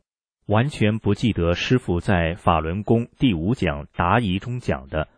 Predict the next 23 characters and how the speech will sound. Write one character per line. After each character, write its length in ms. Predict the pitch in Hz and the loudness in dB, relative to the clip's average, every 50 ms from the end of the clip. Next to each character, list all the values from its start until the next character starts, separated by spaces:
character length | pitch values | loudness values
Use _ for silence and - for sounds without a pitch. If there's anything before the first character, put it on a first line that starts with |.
| _ _ _ _ | _ _ _ _
小 360 | - - - 98 80 73 69 | -10 0 2 2 4 2 0
孩 420 | - - - 78 76 76 87 - - | -4 -6 -4 -2 0 0 -2 -2 -6
最 300 | - - 180 143 101 87 | -2 2 2 2 2 0
好 260 | - - 80 69 69 | -2 -2 -2 -2 -2
自 300 | - - - 147 113 87 | -4 -2 2 2 4 4
己 320 | - - - 82 73 71 - | 2 -2 -6 -6 -6 -6 -2
练 300 | - 95 85 71 67 67 | 0 0 0 0 -4 -8
功 240 | - - 85 85 82 | -6 -6 -6 -6 -6
的 100 | - 69 | -8 -10
法。 240 | - - 71 - - _ _ _ _ _ _ _ _ _ _ _ _ _ _ _ _ _ | -8 -10 -12 -12 -14 _ _ _ _ _ _ _ _ _ _ _ _ _ _ _ _ _
师 240 | - - - 120 120 | -10 -2 2 2 2
父 260 | - - 101 87 87 | 4 4 2 2 2
在 280 | - 104 95 85 85 85 | 2 2 4 4 2 2
澳 200 | - - 110 98 | 0 0 0 0
大 140 | 92 101 95 | 0 0 0
利 140 | 92 95 | 2 2
亚 180 | 95 90 82 80 | 2 2 2 0
法 240 | - - 85 71 69 | 0 0 -2 -2 -2
会 320 | - - 107 90 82 78 | -2 -2 0 0 0 -2
讲 220 | - - 87 87 92 | -4 -4 -6 -4 -4
法 180 | - 76 71 | -4 -6 -6
中 160 | - 87 87 | -6 -8 -10
讲， 260 | 85 - 82 67 - | -10 -10 -12 -12 -12